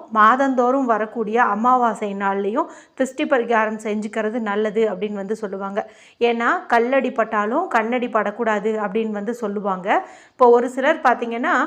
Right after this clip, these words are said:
சாதாரணமா ஏதாவது ஒரு பொருள் வாங்குனாங்க, அதை போய் ஒரு ஆசையா ஒருத்தங்க கிட்ட காட்டினாங்க அப்படின்னாலே, அடுத்த நிமிஷமே ஒண்ணா அந்த பொருள் வந்து கீழே விழுந்து உடையும், இல்லைன்னா வந்துட்டு ரிப்பேர் ஆகும். இந்த மாதிரியெல்லாம் வந்து நடக்கும். இன்னும் சில பேர் ஏதாவது ஒரு திருமணம் போன்ற சுபகாரியங்களுக்கு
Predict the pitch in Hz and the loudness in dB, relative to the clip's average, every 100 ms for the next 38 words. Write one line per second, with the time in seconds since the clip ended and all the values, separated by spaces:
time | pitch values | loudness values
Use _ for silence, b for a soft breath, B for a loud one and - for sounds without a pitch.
0 | 254 B - 240 226 262 294 277 262 262 | -4 B 0 4 6 6 6 4 4 2
1 | 339 - 247 240 262 285 277 233 233 240 | 2 2 0 2 2 4 4 2 4 2
2 | 262 277 254 240 233 226 226 247 220 - | 2 2 2 2 0 -2 0 0 0 -4
3 | 220 254 277 247 214 240 240 262 262 226 | -2 2 4 4 6 4 2 0 0 0
4 | 233 226 220 233 262 226 240 240 247 226 | -2 -6 -6 -6 2 4 4 0 -4 -2
5 | 240 285 202 208 226 196 196 202 339 B | -4 -4 -8 -6 -4 -4 -4 -2 -4 B
6 | B B - 220 262 254 254 254 254 277 | B B 0 2 2 2 0 0 -2 -2
7 | 302 294 226 226 294 254 220 226 262 247 | 0 2 2 2 2 0 0 -2 0 -2
8 | 233 - 240 247 262 220 226 247 214 202 | -4 -6 -4 -2 -2 -2 -4 -4 -2 -2
9 | 214 226 - 226 208 214 240 233 214 233 | -2 -4 -4 -4 -4 -2 -2 -4 -4 -2
10 | 220 196 220 208 196 185 - 240 233 233 | -4 -6 -4 -2 -2 -6 -8 -4 -2 -2
11 | 226 214 214 220 202 202 190 190 233 B | -2 -2 -2 -2 -4 -8 -10 -10 -14 B
12 | B B 247 269 311 294 247 262 247 302 | B B -4 -2 0 0 0 0 -2 0
13 | 226 226 269 254 247 247 247 247 220 233 | 2 2 2 0 0 -2 0 0 0 0
14 | 262 269 220 233 233 226 208 208 208 | 0 -2 -4 -2 0 -2 -4 -8 -6